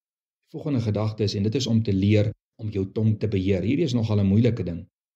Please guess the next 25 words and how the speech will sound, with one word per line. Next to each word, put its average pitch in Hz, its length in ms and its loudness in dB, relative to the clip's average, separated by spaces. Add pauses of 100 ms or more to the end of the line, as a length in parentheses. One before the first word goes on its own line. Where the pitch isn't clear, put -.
(360)
Jy 107 120 -6
weet, 139 160 -2
Jakobus 123 420 0
een 117 120 2
vers 113 240 0
sesentwintig 110 560 2
sê, 113 200 0
"As 92 140 -2
iemand 127 380 0
onder 113 260 2
julle 101 220 2
meen 110 300 6
dat 117 160 0
hy 101 80 2
godsdienstig 117 720 0
is 107 160 -4
en 104 140 0
sy 104 140 2
tong 127 280 0
nie 135 140 2
in 104 160 0
toom 147 260 -2
kan 104 160 -4
hou 92 160 0
nie, 90 180 -8